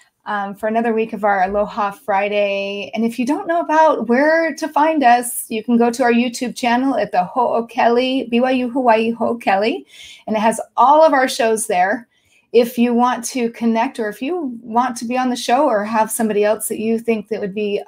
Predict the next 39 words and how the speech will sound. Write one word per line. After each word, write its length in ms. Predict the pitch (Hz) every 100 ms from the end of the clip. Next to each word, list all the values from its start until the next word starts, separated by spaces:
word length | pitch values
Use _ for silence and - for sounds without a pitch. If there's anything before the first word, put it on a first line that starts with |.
| -
awesome 500 | 220 233 240 226 226
to 100 | 226
tell 160 | 220 208
their 140 | 208
stories, 600 | 208 - 208 220 233 226 - - - -
it's 180 | - -
so 300 | 294 294 262
important 600 | 254 240 285 233 214 196
that 200 | 190 196
we 200 | 226 220
tell 220 | 240 226
our 140 | 220
stories 560 | 214 - 214 208 190 180
of, 380 | - 190 175 - _ _ _ _ -
um, 680 | 214 202 190 190 185 202 233 _ -
you 100 | 233
know, 80 | 220
how 180 | 359 392
we 80 | 294
get 160 | 302
here 260 | 269 294 294
and 320 | 233 233 - 226
what 120 | 311
have 80 | 415
we 120 | 370
done 280 | 269 302 311
with 160 | 269 269
the 100 | 254
education 640 | 240 233 247 240 - 226
and 200 | 226 214
the 40 |
mission 420 | 214 233 240 226 196
and 140 | 208
the 60 | 190
vision 360 | 214 220 196
of 220 | - 196 185
this 200 | 208 -
beautiful 380 | 220 233 233 220
university 760 | 202 196 208 - 208 196 -